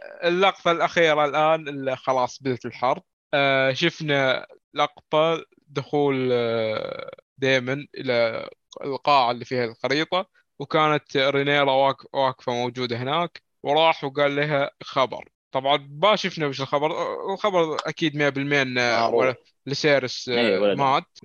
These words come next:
Speaker 1: وانقتل. طبعًا هي انهارت انهيار كذا بسيط أبو ثانيتين ثلاث،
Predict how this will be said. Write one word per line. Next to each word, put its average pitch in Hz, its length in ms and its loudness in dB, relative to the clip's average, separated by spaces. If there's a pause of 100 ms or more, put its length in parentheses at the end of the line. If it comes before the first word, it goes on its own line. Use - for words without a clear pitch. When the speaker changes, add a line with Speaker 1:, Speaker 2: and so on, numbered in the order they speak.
Speaker 1:
وانقتل. 156 600 -4 (280)
طبعًا 170 420 0 (160)
هي 185 260 0
انهارت 165 560 0
انهيار 151 460 0
كذا 135 160 0
بسيط 135 380 -4
أبو 127 160 -6
ثانيتين 135 500 -2
ثلاث، 156 340 0